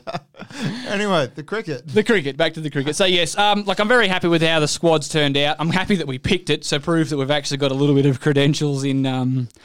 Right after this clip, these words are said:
Speaker 2: maybe George Bailey was listening to us, and if you are gorgeous George, you're welcome.
Speaker 1: Yeah.
Speaker 2: Um, uh, yeah, I just,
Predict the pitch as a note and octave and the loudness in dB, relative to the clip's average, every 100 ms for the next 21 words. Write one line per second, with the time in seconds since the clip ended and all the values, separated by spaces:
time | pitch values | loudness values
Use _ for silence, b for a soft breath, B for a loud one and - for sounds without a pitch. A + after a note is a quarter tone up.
0 | B - A3 F#4+ F3+ E3+ E3 C#3+ C#3 F3 | B -4 -2 0 2 4 4 2 2 4
1 | G#3+ C3+ C3 F3 F#3+ A#3 G3 D3+ B2 D#3 | 2 2 0 -2 0 0 2 0 0 2
2 | D#3 D3+ F3 G#3 D#3 D#3 D3+ C#3 - C#3+ | 2 4 4 4 4 4 4 0 2 4
3 | D3+ D#3 D3 C3 C3+ D#3+ C#3 D3 B B | 4 2 0 2 4 2 2 -4 B B
4 | B B B B - G2+ - _ - F3 | B B B B -20 -20 -20 _ -4 0
5 | F3 E3+ E3 D#3+ D#3 - _ _ _ _ | 2 2 0 -2 -6 -12 _ _ _ _
6 | _ - F#3 E3 D3+ B2 D3 D#3 - - | _ -2 0 2 0 0 0 -2 -4 -10